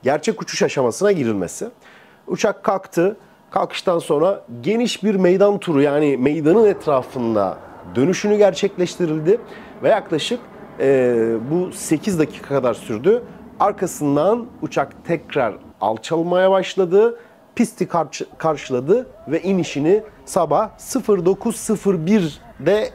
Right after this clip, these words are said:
gerçekleştirmiş oldu. İnişin arkasından hemen Milli Muharip Uçağın arkasından açılan paraşütü gördük.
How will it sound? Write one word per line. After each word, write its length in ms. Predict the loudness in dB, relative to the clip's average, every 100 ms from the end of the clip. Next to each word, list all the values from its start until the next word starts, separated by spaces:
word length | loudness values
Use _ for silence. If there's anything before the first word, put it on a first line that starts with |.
| -4
gerçekleştirmiş 960 | -2 -2 -6 -4 -4 -4 -4 -4 -6 -2
oldu. 380 | 0 0 -4 -8 -10 -20 -20 -20 -20 -14 0
İnişin 300 | 0 2 -2
arkasından 560 | 0 -4 -4 -2 -2 -2 -14 -18 -4
hemen 300 | -2 0 -2 -6 -4
Milli 300 | -4 0 0
Muharip 380 | 2 2 0 -4
Uçağın 280 | -2 0 0
arkasından 500 | -2 -4 -2 0 2
açılan 400 | 0 0 -2 0
paraşütü 520 | 0 0 -2 -4 2
gördük. 340 | 2 2 -2